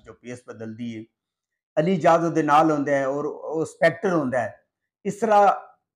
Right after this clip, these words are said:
ਲਾਸਟ ਵਿੱਚ ਇਹ ਹੁੰਦਾ ਹੈ ਕਿ ਸਾਰੇ ਜਿਹੜਾ ਨਾ ਪੁਲਿਸ ਉਹਨਾਂ ਨੂੰ ਘੇਰਾ ਪਾ ਲੈਂਦੀ ਹੈ।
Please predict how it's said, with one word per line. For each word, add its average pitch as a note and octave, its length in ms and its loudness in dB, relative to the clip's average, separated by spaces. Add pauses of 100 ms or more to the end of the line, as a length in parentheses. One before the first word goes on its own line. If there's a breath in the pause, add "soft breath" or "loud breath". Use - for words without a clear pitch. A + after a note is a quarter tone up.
ਲਾਸਟ G3+ 420 6
ਵਿੱਚ A3 200 -4
ਇਹ G3+ 60 0
ਹੁੰਦਾ F#3 260 2
ਹੈ F#3+ 80 4
ਕਿ F#3+ 140 -4
ਸਾਰੇ G3 400 2
ਜਿਹੜਾ F3 280 2
ਨਾ C#3 200 -6 (420)
ਪੁਲਿਸ G3 440 -4
ਉਹਨਾਂ F3+ 180 -4
ਨੂੰ F3+ 480 -4
ਘੇਰਾ D#3+ 220 4
ਪਾ F3 240 4
ਲੈਂਦੀ D#3 520 0
ਹੈ। B2+ 80 -8